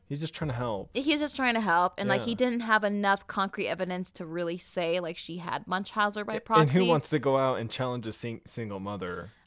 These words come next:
Speaker 2: Uh, and, like, she has so
Speaker 1: who
Speaker 2: much
Speaker 1: survived a hurricane?
Speaker 2: and she has so much, like, fame behind her.
Speaker 1: Yeah,
Speaker 2: Like, Make-A-Wish,
Speaker 1: yeah.
Speaker 2: Habitat for Humanity, like, you name it, she has it. Her entire community.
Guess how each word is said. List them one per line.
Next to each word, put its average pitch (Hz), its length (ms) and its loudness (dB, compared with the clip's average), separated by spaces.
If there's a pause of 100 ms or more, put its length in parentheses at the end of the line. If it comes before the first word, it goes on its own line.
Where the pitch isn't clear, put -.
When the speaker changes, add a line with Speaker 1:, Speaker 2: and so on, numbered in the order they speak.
Speaker 2:
Uh, 233 180 12
and, 247 180 2
like, 214 140 2
she 233 220 2
has 208 220 6
so - 240 -4
Speaker 1:
who 190 60 -2
Speaker 2:
much 180 140 2 (100)
Speaker 1:
survived 113 240 -2
a 104 60 -2
hurricane? 104 580 -8
Speaker 2:
and 220 100 2
she 269 60 6
has 247 180 6
so 240 80 0
much, 220 220 0
like, 190 140 0
fame 202 340 0
behind 170 360 -4
her. 104 220 -6
Speaker 1:
Yeah, 143 260 4
Speaker 2:
Like, 107 80 4
Make-A-Wish, 202 720 4
Speaker 1:
yeah. - 60 -8
Speaker 2:
Habitat 196 400 6
for 202 60 -4
Humanity, 185 720 0
like, 180 160 -2
you 196 140 0
name 196 200 2
it, 196 120 0
she 185 160 -2
has 185 300 8
it. 180 200 2
Her 196 160 0
entire 196 320 4
community. 185 640 -4